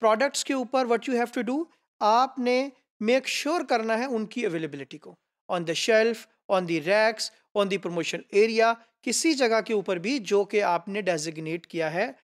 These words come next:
Availability of all products on, uh, promotion you need to ensure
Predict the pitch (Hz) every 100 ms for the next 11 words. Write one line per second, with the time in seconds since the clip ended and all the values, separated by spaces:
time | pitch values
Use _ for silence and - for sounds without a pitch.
0 | _ - 214 220 220 202 233 262 247 285
1 | 302 302 - _ 262 240 - - 208 226
2 | 262 285 285 214 208 202 220 226 - -
3 | 208 214 214 202 _ _ _ - 185 180
4 | 180 - 196 185 247 269 269 247 269 _
5 | _ _ 208 208 202 202 185 165 - 139